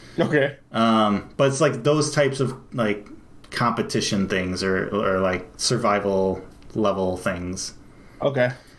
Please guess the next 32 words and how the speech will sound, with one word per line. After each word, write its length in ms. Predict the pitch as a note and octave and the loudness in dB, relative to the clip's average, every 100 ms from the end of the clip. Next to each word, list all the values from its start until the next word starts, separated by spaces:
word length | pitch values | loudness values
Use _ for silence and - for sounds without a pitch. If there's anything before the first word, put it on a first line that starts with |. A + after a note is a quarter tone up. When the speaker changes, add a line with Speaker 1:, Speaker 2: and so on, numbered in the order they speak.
| - | -18
Speaker 2:
So 260 | - C3 C3 | -2 2 4
that's 220 | D#3 F#3+ | 2 0
what 120 | E3 | -2
Fall 220 | D3 C#3+ | 2 2
Guys 260 | A2 G2 F2+ | 4 2 2
is. 380 | F2+ F2+ - - | 0 0 -2 -6
It's 80 | - | -4
just 260 | - A2+ - | -2 -2 0
basically 640 | A#2+ A#2+ C3+ A#2+ A2 - - - - - - - - - - - - | 0 0 2 2 0 -2 -16 -20 -20 -20 -20 -20 -20 -20 -20 -18 -4
a 40 | |
bunch 220 | A2+ A#2+ | 0 0
of 40 | A2 | 2
minions. 760 | G#2+ G#2+ G2+ F#2+ F#2+ - - - - - | 2 2 2 2 2 -2 -8 -12 -14 -8
You're 120 | G2 | -2
basically, 500 | G2+ F#2+ G#2+ G2 G2 | -2 -2 -2 0 0
and 160 | F#2+ | 0
you 180 | G2 F#2 - - | 0 -2 -10 -12
just 300 | - - - - - - - - | -4 -2 -2 -6 -14 -20 -20 -10
do 160 | - A2+ | -2 0
these 360 | G#2+ G2+ - - | 2 0 -2 -4
competition 680 | A2+ G2+ F#2+ G#2+ - G2+ | -2 -2 -2 -2 -2 -2
things, 680 | F#2 F#2+ F#2+ G2 F#2 - - | -2 0 0 0 -2 -4 -2
levels, 520 | A2 G#2 G2 F#2+ - | 0 0 0 0 -2
to 160 | - A2 | -4 -4
try 300 | - G#2 G2+ | -2 0 2
and 340 | G2 F#2+ F#2+ | 2 0 -2
be 80 | A2+ | -2
the 100 | G2+ | 0
last 380 | F#2+ F#2+ F2+ - | 0 0 0 -2
one 220 | G2+ F#2+ | 0 0
standing, 480 | F2+ - F#2 F2+ F2+ | 0 -2 -2 -2 -4
essentially. 580 | F2+ G2+ G2+ - G#2 | -4 -4 -4 -4 -4